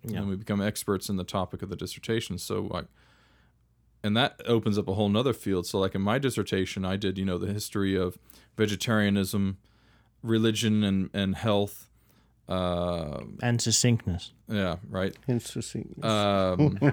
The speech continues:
Speaker 3: <laughs> Must add.
Speaker 2: sex, sex reform, which actually went down to, um, uh, Kellogg's goal to stop masturbation society.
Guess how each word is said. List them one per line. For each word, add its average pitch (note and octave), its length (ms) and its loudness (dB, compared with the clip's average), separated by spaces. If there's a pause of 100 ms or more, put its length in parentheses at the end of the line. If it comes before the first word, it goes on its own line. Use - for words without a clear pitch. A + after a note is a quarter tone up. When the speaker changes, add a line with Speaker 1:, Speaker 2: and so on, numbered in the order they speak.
Speaker 3:
<laughs> C3+ 220 6
Must C3+ 280 4
add. G#2+ 260 4
Speaker 2:
sex, D3+ 420 4
sex - 400 2
reform, C#3 560 2
which A2 180 0
actually A2 340 2
went G#2+ 220 0
down G#2+ 320 2
to, G2+ 300 2
um, F2+ 340 0 (640)
uh, G2 280 2
Kellogg's A2 800 2 (640)
goal G#2+ 340 6
to G#2+ 120 -4
stop - 320 2
masturbation G2+ 760 0
society. G#2 680 -2